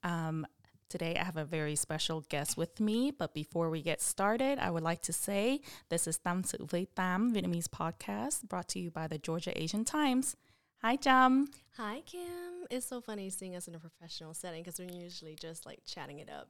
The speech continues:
Speaker 2: in our
Speaker 1: Drinking bubble
Speaker 2: bedroom.
Speaker 1: tea
Speaker 2: Yeah,
Speaker 1: and hang
Speaker 2: right.
Speaker 1: out,
Speaker 2: <laughs>
Speaker 1: karaoke. <laughs>
Speaker 2: Yes.
Speaker 1: So, um, I'm very, very excited. I've been waiting for you to come on our
Speaker 2: I know.
Speaker 1: podcast
Speaker 2: We
Speaker 1: for
Speaker 2: finally
Speaker 1: the
Speaker 2: did it.
Speaker 1: longest time. Um, so I'm very proud to say that Jam is Miss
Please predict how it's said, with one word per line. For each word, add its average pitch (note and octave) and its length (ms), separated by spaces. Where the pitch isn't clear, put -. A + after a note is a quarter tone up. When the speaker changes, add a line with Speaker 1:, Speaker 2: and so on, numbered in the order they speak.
Speaker 2:
in G3 140
our - 20
Speaker 1:
Drinking F#3 200
bubble F#3 280
Speaker 2:
bedroom. F3+ 80
Speaker 1:
tea G3 220
Speaker 2:
Yeah, A3+ 200
Speaker 1:
and F#3 160
hang F#3+ 280
Speaker 2:
right. - 20
Speaker 1:
out, F3 340
Speaker 2:
<laughs> - 60
Speaker 1:
karaoke. F#3 880
<laughs> F#4+ 400
Speaker 2:
Yes. D4 460
Speaker 1:
So, A3+ 320
um, G#3 160
I'm G3+ 160
very, F#3 300
very E3 220
excited. D#3+ 580
I've E3+ 120
been E3 180
waiting D#3+ 420
for G3 120
you A3 160
to F3+ 60
come G3+ 220
on F3+ 220
our F#3 120
Speaker 2:
I A#3 60
know. A#3 80
Speaker 1:
podcast F3+ 680
Speaker 2:
We D4 100
Speaker 1:
for E3+ 100
Speaker 2:
finally E3+ 320
Speaker 1:
the A#3 60
Speaker 2:
did - 100
it. - 60
Speaker 1:
longest A#3+ 720
time. G3 560
Um, F3 400
so F3+ 400
I'm F3 160
very F3+ 220
proud F3+ 380
to - 80
say D#3+ 420
that D#3 340
Jam D3+ 400
is E3 260
Miss E3+ 240